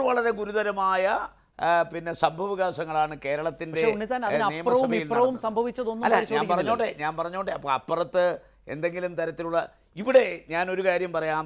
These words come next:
Speaker 1: ദൃശ്യമെടുത്ത് പരിശോധിച്ചോ. ഭരണപക്ഷത്തുള്ള ഏതെങ്കിലും ഒരു എം എൽ എ അവരുടെ ഇരിപ്പിടം വിട്ട് നടുത്തളങ്ങിൽ, ഏ, ഇറങ്ങിയതായി ചൂണ്ടിക്കാണിക്കാനാകുമോ? അല്ലെങ്കിൽ പ്രതിപക്ഷ രാഷ്ട്രീയ പ്രസ്ഥാനത്തിൻ്റെ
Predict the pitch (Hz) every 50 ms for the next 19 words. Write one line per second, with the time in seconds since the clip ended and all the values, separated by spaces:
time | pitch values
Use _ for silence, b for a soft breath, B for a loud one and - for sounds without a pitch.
0 | 147 156 156 - - 208 185 190 185 165 185 185 180 175 143 196 185 185 156 190
1 | 190 175 - b b b b b b b b b - 160 185 190 214 247 262 277
2 | 277 285 269 - 226 247 240 240 233 226 226 220 208 196 196 208 214 220 226 247
3 | 247 254 262 247 269 262 262 254 247 220 202 196 180 170 175 180 180 170 165 175
4 | 175 170 160 - b b b b b _ - - 151 156 175 180 180 185 170 165
5 | 156 175 - - 190 185 185 180 175 170 151 175 170 165 156 - - 139 147 151
6 | 160 156 - 185 180 185 180 170 175 175 170 165 160 160 156 160 156 156 156 156
7 | 165 170 165 160 160 160 143 156 151 151 160 156 151 160 160 160 151 165 160 156
8 | 156 165 170 170 165 - - _ _ _ _ _ - 170 202 226 220 233 220 160
9 | 160 196 202 220 226 247 247 - 247 240 226 220 220 - - 226 226 226 180 214
10 | - - 220 214 214 214 208 - 214 214 220